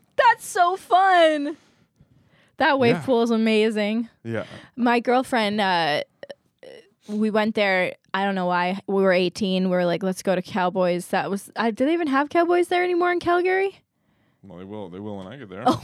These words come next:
Speaker 1: my God.
Speaker 2: It's Edmonton, but yeah. <laughs>
Speaker 1: Those are tight. Are those Wranglers?
Speaker 2: Uh, no. <clears throat> They're the exact same model as my black jeans, but in the blue.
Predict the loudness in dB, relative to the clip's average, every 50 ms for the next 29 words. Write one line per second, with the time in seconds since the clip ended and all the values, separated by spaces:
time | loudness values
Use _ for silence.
0 | -10 -14 -14 -16 -20 -16 -14 -12 -6 -4 -6 -4 -4 -8 -6 -4 -4 -2 -2 -4
1 | -6 -8 -6 -6 -6 -6 -4 -4 -4 -4 -6 -8 -12 -16 -16 -18 _ _ _ _
2 | _ _ _ _ _ _ _ _ _ _ _ -20 -20 _ -20 -20 -20 -20 -20 -20
3 | _ _ _ _ _ _ _ -20 -20 -18 -18 -20 -20 -20 _ _ -2 0 2 2
4 | 2 2 0 0 -2 -2 -2 -2 -2 -2 -2 0 0 0 0 0 0 0 0 0
5 | 0 0 0 0 -2 -4 -8 -14 -16 -20 -20 -20 _ _ _ -6 -4 -2 -2 -2
6 | -2 0 2 2 4 2 2 -2 -6 -14 _ _ _ -6 -6 -6 -6 -6 -2 -2
7 | 0 2 0 0 2 4 4 4 4 2 -2 -2 -2 -2 -2 0 0 2 2 2
8 | 2 2 2 0 0 -2 -2 -2 -4 -4 -6 -8 -10 -10 -10 -10 -10 -12 -18 -20
9 | -20 -20 -20 -20 _ -18 -18 -18 _ _ _ _ _ _ _ _ _ _ _ _
10 | _ _ _ _ _ _ _ _ -14 -12 -12 -12 -12 -14